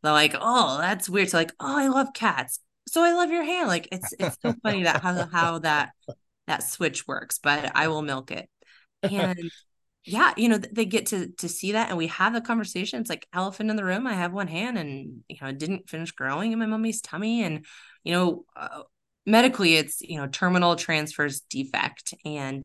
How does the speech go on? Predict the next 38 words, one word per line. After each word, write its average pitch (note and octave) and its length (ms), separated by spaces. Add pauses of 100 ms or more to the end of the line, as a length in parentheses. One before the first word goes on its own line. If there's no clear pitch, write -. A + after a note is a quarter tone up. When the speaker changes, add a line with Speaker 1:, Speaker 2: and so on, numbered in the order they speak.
Speaker 1:
there's E3 180
all G3+ 280
sorts E3+ 320
of D#3 60
reasons C#3+ 560
for C#3 360 (360)
physical, D#3+ 720 (520)
you D#3 100
know, C#3+ 320 (240)
um, D#3 200
abnormalities C#3+ 1080 (260)
in F3+ 160
the D#3+ 80
womb, C#3 340
but, C#3 200
you D3+ 80
know, D#3 80
that D#3 180
specifically D#3 540
was D3+ 180
mine, D3+ 240
and C#3+ 80
we C#3+ 100
still E3+ 260
don't D#3 280
really D3+ 220
know D3+ 160
what D3 160
it's C#3+ 180
tied C#3+ 380
to, C#3 300
but, C3+ 200 (920)
you E3+ 80
know, D#3+ 80
it F#3 220
became F#3 360
something F3 320
that, D3+ 280